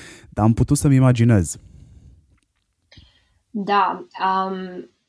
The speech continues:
Speaker 2: <laughs> iarăși, uh, câteva observații. Să știi că și eu credeam la fel ca tine, că odată ce ți, ți s-a întâmplat chestia asta pe care mulți dintre noi, cum ai spus și tu, uh,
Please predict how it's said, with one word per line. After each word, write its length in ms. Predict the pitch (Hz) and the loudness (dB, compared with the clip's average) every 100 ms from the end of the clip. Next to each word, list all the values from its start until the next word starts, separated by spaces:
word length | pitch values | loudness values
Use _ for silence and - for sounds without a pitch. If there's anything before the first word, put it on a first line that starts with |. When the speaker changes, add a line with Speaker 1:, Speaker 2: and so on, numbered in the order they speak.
| - - - - - - | -20 -16 -16 -14 -14 -14
Speaker 2:
<laughs> 1040 | - _ _ _ _ _ _ _ _ - 214 | -18 _ _ _ _ _ _ _ _ -6 0
iarăși, 520 | 208 202 190 202 - - - | 0 0 -2 -8 -10 -14 -10
uh, 180 | 190 185 | -8 -10
câteva 340 | - 233 233 254 | -10 -4 0 0
observații. 520 | 240 220 214 202 196 | -2 -6 -2 -4 -6
Să 120 | - | -8
știi 160 | 254 339 | -8 -4
că 80 | |
și 160 | 381 - | -2 -2
eu 80 | 330 | -2
credeam 360 | 254 233 247 | -4 -4 -2
la 140 | 240 233 | 0 0
fel 200 | 233 202 | -2 -4
ca 160 | 190 | -4
tine, 260 | 185 190 180 | -6 -6 -8
că 100 | 180 | -8
odată 280 | 180 240 247 | -4 -2 -2
ce 160 | 220 | -6
ți, 260 | 214 - 190 226 | -8 -10 -14 -14
ți 120 | - | -12
s-a 140 | 190 | -8
întâmplat 420 | 196 190 185 214 220 | -6 -6 -4 -4 -4
chestia 340 | 202 202 190 | -6 -6 -6
asta 220 | 185 180 | -6 -6
pe 100 | 190 | -8
care 500 | 202 190 190 185 - _ - | -6 -4 -2 -4 -8 _ -10
mulți 340 | 202 208 233 | -4 -2 -2
dintre 300 | 214 226 196 | 0 0 -2
noi, 440 | 190 190 196 190 - | -4 -4 -4 -6 -10
cum 120 | - | -10
ai 120 | 180 | -10
spus 260 | 185 - 214 | -10 -8 -6
și 200 | 208 185 | -6 -8
tu, 140 | - 214 | -6 -4
uh, 880 | 170 165 - - - - 180 175 | -4 -6 -18 -20 -12 -6 -4 -4